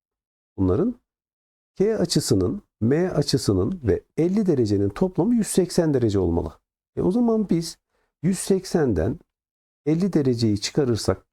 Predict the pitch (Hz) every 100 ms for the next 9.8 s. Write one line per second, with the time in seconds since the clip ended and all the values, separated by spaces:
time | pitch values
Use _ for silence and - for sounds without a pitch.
0 | _ 175 214 220 226 226 _ _ _ _
1 | _ - 110 - 123 202 - _ _ _
2 | _ _ 127 147 214 170 214 - _ _
3 | - - 160 135 165 220 190 185 151 110
4 | - - - - 156 95 120 233 - _
5 | _ 160 170 175 143 - 135 - 101 104
6 | 226 - _ _ _ _ _ _ _ _
7 | _ _ _ _ 131 135 - 139 - 120
8 | 78 - - _ _ _ _ 107 139 185
9 | 175 147 131 - 101 98 180